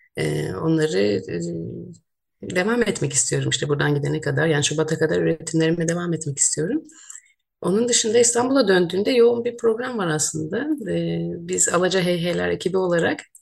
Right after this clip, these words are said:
Arzu Yayıntaş, Sevil Tunaboylu ve ben, e, bir kitap yapacağız.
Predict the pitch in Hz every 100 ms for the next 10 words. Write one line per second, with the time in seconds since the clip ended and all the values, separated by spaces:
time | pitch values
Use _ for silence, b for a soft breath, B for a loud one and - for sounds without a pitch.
0 | 190 156 160 160 160 160 160 160 160 -
1 | 156 147 147 156 156 147 147 147 147 139
2 | 208 294 B B B B - 156 147 147
3 | 147 - - 151 - - 170 165 147 143
4 | - 277 - -